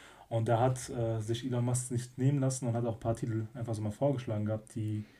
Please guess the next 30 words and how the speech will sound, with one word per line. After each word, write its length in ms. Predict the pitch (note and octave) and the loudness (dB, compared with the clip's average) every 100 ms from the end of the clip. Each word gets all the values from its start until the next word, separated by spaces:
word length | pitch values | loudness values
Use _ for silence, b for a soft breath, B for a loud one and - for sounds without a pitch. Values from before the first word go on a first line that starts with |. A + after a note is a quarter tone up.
| b | b
so 160 | - A2+ | -4 0
Must-Watch 560 | G#2+ A#2 C3 - G#2+ - | 2 4 2 2 -2 -2
für 100 | A2 | -2
ihn 140 | G#2+ | 0
sind. 220 | G#2 B2+ B2+ B B B | 0 0 -2 B B B
Darunter 280 | - A#2+ B2 | 0 4 6
halt 140 | A2 | 4
so 100 | - | 2
Death 320 | G2+ A#2+ B2+ B2 | 4 4 4 4
Note, 400 | A#2 A2+ A2 - | 4 4 2 -2
Evangelion, 960 | - A2+ G#2+ A#2 A#2+ A#2 A#2 A2+ A#2+ B2+ A2+ | -4 -2 4 6 6 6 6 4 0 -4 -2
Ghost 280 | G#2+ C#3 C#3+ | 6 6 6
in 100 | A#2+ | 2
the 60 | A2+ | 0
Shell, 400 | - B2 B2+ B2+ B B B B - | 0 2 2 0 B B B B -4
Spirited 500 | - C#3+ C3+ C3 B2 | 6 10 10 8 2
Away, 280 | A2 B2 B2 | 4 4 4
also 360 | G2+ G2 F#2+ F#2+ G2 _ _ - | 2 -2 -4 -6 -12 _ _ -8
Chihiros 360 | - A#2 G#2+ | 0 2 2
Reise 180 | A2+ G#2 | 0 0
ins 120 | G2 | 0
Wunderland, 460 | A#2 A#2+ B2 B2+ C3 b b b - | -2 0 2 0 -2 b b b -6
Prinzessin 400 | A2+ G#2+ B2+ B2 | -2 2 2 2
Mononoke, 680 | A#2 A2+ A#2 B2+ B2+ A#2+ A#2+ | 2 2 2 2 2 2 0
Full 240 | - C3+ | 2 6
Metal 220 | C3 B2+ B2+ | 6 6 4
Alchemist 360 | C3 C3 B2+ | 4 4 2
und 200 | C3 B2 | 2 2
Your 100 | B2 | 2
Name. 320 | A2+ D3 B2 | 4 2 0